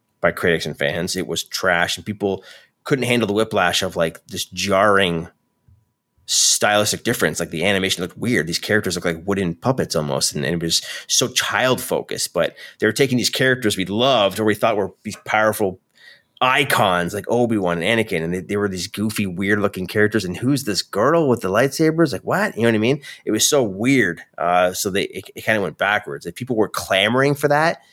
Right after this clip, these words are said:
it would have been different. Whereas people with Marvel were clamoring back then for so much more.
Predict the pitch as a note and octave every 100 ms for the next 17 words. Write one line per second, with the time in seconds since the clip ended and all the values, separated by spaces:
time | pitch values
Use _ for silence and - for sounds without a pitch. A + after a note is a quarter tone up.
0 | _ _ _ _ _ - G#2+ G2+ E2+ G2
1 | F#2 C#2 B1 F2+ G2+ F2+ - G#2+ F#2+ E2+
2 | F#2 A2 F#2+ D#2+ - - G2+ G#2+ A#2 G#2
3 | E2+ E2 D#2+ F2 D2 D#2+ E2 - F#2 E2
4 | - F2 F#2+ F2 D2